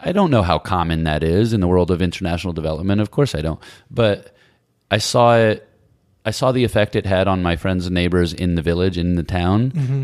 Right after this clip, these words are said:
Speaker 1: And that just made me rethink it all. And, um, since I had had a little bit of experience,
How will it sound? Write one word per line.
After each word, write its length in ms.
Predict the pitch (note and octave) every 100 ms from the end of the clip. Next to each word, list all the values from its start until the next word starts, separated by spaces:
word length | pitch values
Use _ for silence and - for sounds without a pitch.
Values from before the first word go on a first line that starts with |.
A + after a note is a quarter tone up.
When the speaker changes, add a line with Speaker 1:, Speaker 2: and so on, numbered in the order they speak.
| C3+
Speaker 1:
And 540 | F2+ F2+ F2+ F2 F2 -
that 640 | F2+ E2 F#2 F#2+ G2 F3
just 220 | G#2 F#2+
made 180 | A2 G#2
me 120 | G#2+
rethink 500 | G2 G2+ F2+ G#2+ A#2
it 100 | A2
all. 400 | F#2+ F2+ F#2 G2 F#2+
And, 400 | F2+ F2+ F2 F2
um, 420 | F2 F2 F2 F2 _ _ _ _ -
since 280 | - G#2+ F#2
I 80 | E2+
had 100 | F#2
had 160 | F#2+
a 40 | G2+
little 180 | G2 F#2
bit 120 | F2+
of 80 | F2
experience, 760 | E2+ - F2+ F2+ E2+ E2+ -